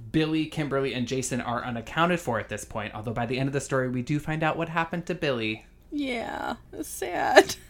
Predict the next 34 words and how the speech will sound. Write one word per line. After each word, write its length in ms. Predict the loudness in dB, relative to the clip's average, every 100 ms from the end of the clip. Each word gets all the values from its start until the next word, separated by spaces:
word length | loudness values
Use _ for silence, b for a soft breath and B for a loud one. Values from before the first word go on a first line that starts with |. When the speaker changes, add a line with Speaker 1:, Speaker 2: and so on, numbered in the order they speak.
| 0
Speaker 1:
Yes, 380 | 6 6 4 -2
we 120 | 0
learn 200 | 2 2
that 160 | 2
Billy 260 | 4 4 4
in 80 | 2
this 180 | 0 0
universe 340 | 0 0 0
sacrificed 640 | 2 2 2 2 2 2 0
his 220 | -2 2
life 480 | 4 4 2 -4 -10 -10
to 100 | -8 -4
save 380 | 0 0 0
Trini's, 760 | -4 -2 0 2 2 0 -2 -4 B B B
and 420 | -2 2 2 0 -6
Trini's 360 | -2 0 0 2
not 140 | 4 4
quite 160 | 4
over 220 | 4 0 0
it, 160 | 0
and 180 | -2 -4
when 120 | -6 0
our 160 | 2
teenage 400 | 2 0 0 0
Billy 240 | 0 0 -2
hears 240 | -6 -4
about 240 | -2 0
it, 140 | -2 -4
he's 240 | -6 -4
not 180 | -2 -4
quite 200 | -6 -8
over 240 | -6 -4 -6
it 100 | -6
either. 360 | -8 -12 -14